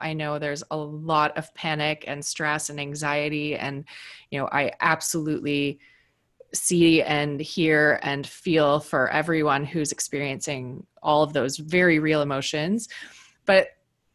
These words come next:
I choose, and I do believe it's a choice, I choose to see this time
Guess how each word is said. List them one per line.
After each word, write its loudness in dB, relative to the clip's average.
I 6
choose, 4
and 4
I 4
do 2
believe 6
it's 0
a -6
choice, 0
I 4
choose 2
to -6
see 2
this 0
time -4